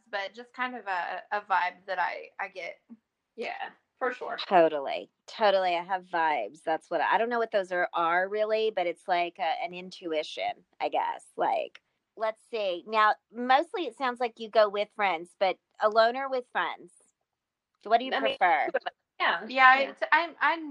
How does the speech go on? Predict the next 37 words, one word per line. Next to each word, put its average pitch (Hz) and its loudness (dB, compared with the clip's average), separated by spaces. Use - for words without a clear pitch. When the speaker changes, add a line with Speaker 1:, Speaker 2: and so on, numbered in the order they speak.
Speaker 1:
normally 220 -4
don't 202 -8
go 285 0
by 294 2
myself. 302 -4
I 240 0
get 214 -4
very 185 -4
frustrated 220 -2
with 240 -6
myself 240 -2
if - -20
I 190 6
<laughs> 240 -12
go 320 6
alone. 285 0
Speaker 2:
I 311 0
tend 339 0
to 320 -4
not 175 2
buy 233 0
things 269 -10
if - -12
I'm 202 -6
not - -8
with 202 -8
Shelby. 196 -4
I'm 247 -4
like, - -4
"I 214 -4
can 226 -10
talk 214 -8
myself 202 -8
out 180 -6
of - -8
Speaker 1:
Yeah. 190 8
Speaker 2:
things," 349 -8